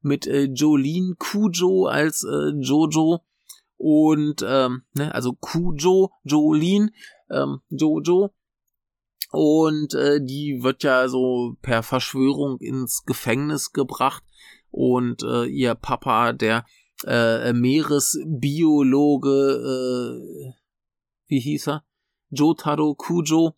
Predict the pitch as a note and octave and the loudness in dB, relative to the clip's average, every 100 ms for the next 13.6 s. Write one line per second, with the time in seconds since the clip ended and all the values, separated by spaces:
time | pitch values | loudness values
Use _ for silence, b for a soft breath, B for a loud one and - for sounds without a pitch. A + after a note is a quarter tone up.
0 | _ _ - - - C3 B2+ A#2+ - C#3 | _ _ -20 -10 -4 -2 -2 -4 -8 -4
1 | B2 A2+ A2+ A#2+ A#2 A#2 A#2+ A#2 - A2+ | -4 -2 -4 -4 -6 -6 -6 -8 -8 0
2 | C3+ D#3 - A#2 A#2+ G#2+ B2 B2+ - B2+ | 2 0 -2 -6 -4 -4 -6 -8 -4 -4
3 | B2+ B2+ C3+ C#3 C#3 b b - D3 D3 | 0 2 2 0 -2 b b -2 -2 -2
4 | - D#3+ E3 - E3 E3 B2+ C3+ D3 C3 | 0 0 0 -2 0 2 2 2 2 0
5 | B2+ B2+ D3 - D#3 - - A#2 A#2+ C3+ | 0 -2 -4 -6 -4 -4 0 0 2 0
6 | C#3+ b b b b - C3 B2+ B2 A#2 | -2 b b b b -2 2 2 0 -6
7 | _ _ _ _ _ _ _ - - D#3 | _ _ _ _ _ _ _ -12 -8 -6
8 | - G#2+ - C3 C3 - _ _ - C3 | -4 -4 -2 -2 -2 -10 _ _ -10 -2
9 | C3 C3 B2 - A#2 A2+ A2 A2+ - A#2+ | 0 0 -2 -4 -2 -2 -2 -4 -2 -2
10 | A#2+ C#3 B2+ A#2+ B2 B2 - A#2 - B2+ | 0 0 0 0 0 -4 -2 -4 -2 0
11 | C3 D3+ - G#2 A2+ - - - B2+ A#2 | 2 0 0 -4 -4 -4 -6 -6 -4 -2
12 | A#2 A2+ A2 G#2 A#2 A#2 B2 - A2 G#2+ | -4 -6 -6 -6 -6 -6 -6 -2 -2 -2
13 | B2 C#3 B2+ C#3 C3 C3 | -6 -2 0 0 2 -2